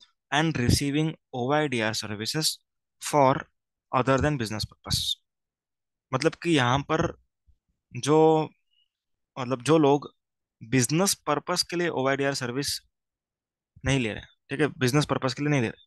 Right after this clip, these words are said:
जैसे मैं game खेलने के लिए लिया तो मेरा कोई business purpose नहीं, ओके। लेकिन अगर मेरा जीएसटी number है and मैंने Amazon का cloud, अ,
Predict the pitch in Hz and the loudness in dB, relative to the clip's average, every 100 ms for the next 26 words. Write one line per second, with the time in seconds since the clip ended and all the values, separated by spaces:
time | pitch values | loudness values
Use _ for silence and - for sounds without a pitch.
0 | _ _ _ - _ - 131 156 151 135 | _ _ _ -20 _ -4 0 2 2 4
1 | 135 143 131 123 117 120 104 98 127 135 | 2 2 0 -2 -2 -4 -4 -4 -2 0
2 | 135 143 123 113 131 - 127 127 - 117 | 2 0 0 0 -2 -4 -6 -6 -6 -8
3 | 120 _ _ _ _ _ _ _ _ _ | -12 _ _ _ _ _ _ _ _ _
4 | _ _ 131 127 127 _ - _ 143 160 | _ _ -4 -4 -6 _ -20 _ 2 4
5 | 165 165 156 156 127 135 131 135 131 120 | 6 6 4 4 4 2 2 -2 0 0
6 | 117 - _ _ _ _ - 143 147 151 | -2 -6 _ _ _ _ -2 0 2 2
7 | 156 156 151 - _ _ 131 135 139 151 | 2 0 -4 -10 _ _ -4 -2 0 0
8 | 151 156 151 _ 131 131 139 151 - _ | -2 -4 -6 _ 0 2 4 4 0 _
9 | _ - _ - 80 135 | _ -20 _ -18 -8 -4